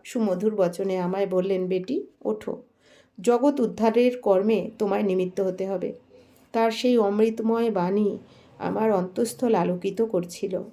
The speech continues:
আমি আর ঘুমোতে পারলাম না। মুহূর্তে আমি আমার মধ্যে পরিবর্তন অনুভব করতে লাগলাম। আমি উত্তর দিলাম, "বাবা, আমি আপনাকে চিনতে পারিনি।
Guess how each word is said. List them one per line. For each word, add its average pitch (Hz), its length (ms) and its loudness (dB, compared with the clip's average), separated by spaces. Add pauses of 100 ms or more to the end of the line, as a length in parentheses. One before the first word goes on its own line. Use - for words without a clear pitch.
(240)
আমি 202 320 0
আর 226 300 0
ঘুমোতে 185 480 -2
পারলাম 180 420 -4
না। 220 120 -12 (560)
মুহূর্তে 285 420 2
আমি 302 180 2
আমার 269 220 4
মধ্যে 254 300 4
পরিবর্তন 196 600 0
অনুভব 185 440 0
করতে 185 300 -4
লাগলাম। 190 540 -8 (440)
আমি 214 200 2
উত্তর 208 320 0
দিলাম, 202 360 2
"বাবা, 196 380 -2 (520)
আমি 202 280 0
আপনাকে 202 360 -2
চিনতে 226 380 0
পারিনি। 190 420 -4